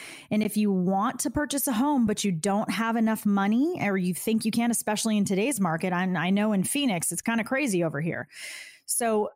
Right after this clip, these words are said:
Roth I R A holders are eligible to use up to ten thousand dollars of earnings. This is a lifetime limit though, guys. So this isn't, you know, every time you wanna buy a house,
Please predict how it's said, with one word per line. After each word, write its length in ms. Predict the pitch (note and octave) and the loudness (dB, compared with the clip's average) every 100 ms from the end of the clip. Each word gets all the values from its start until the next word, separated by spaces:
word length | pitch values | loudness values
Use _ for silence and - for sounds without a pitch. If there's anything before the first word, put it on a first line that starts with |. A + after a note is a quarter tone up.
| _ | _
Roth 500 | G#3+ G#3 A#3 E4+ - | 0 2 2 0 0
I 160 | F4 E4+ | -2 0
R 100 | C4+ | 0
A 100 | A#3+ | 0
holders 640 | G#3 G3 F3 E3 E3 - - | 0 0 2 0 0 -2 -4
are 120 | G3 - | -8 -4
eligible 480 | F#3 G#3+ G#3+ A#3+ C4+ | 0 0 2 0 0
to 140 | - | 0
use 260 | G#3+ A3 G3 | 2 2 0
up 140 | F#3+ | -4
to 200 | - G3 E3+ | -2 -2 -2
ten 380 | - A3 A#3+ C#4+ | -4 0 2 0
thousand 640 | - G#3 G#3 G#3+ G#3+ G#3 | -2 -2 0 2 2 2
dollars 360 | F#3 F3+ G3 F#3 | 2 2 2 0
of 120 | F3 G3+ | -2 -2
earnings. 340 | F#3 C#3+ D#3 | -2 -2 -2
This 160 | F#3 - | -2 -2
is 80 | |
a 80 | A3 | 0
lifetime 500 | A#3 G#3+ G#3 - C#4 | 0 0 -2 -2 0
limit 260 | D4+ D4 - | 2 2 0
though, 120 | D#3 | -2
guys. 320 | C#3+ D3 D3+ | -2 -4 -4
So 80 | E3 | -2
this 220 | E3 E3+ | -2 -2
isn't, 400 | F#3+ A3 G#3+ - | 0 0 -2 -2
you 100 | G#3+ | 0
know, 220 | G3 F3+ - | 2 0 -2
every 220 | G3 G#3+ | -2 -2
time 260 | A3+ C#4+ | 0 0
you 100 | D4 | 2
wanna 180 | G#3 E3+ | 2 0
buy 120 | D#3+ | 0
a 80 | C#3 | -2
house, 300 | D3+ C3+ - | -4 -4 -4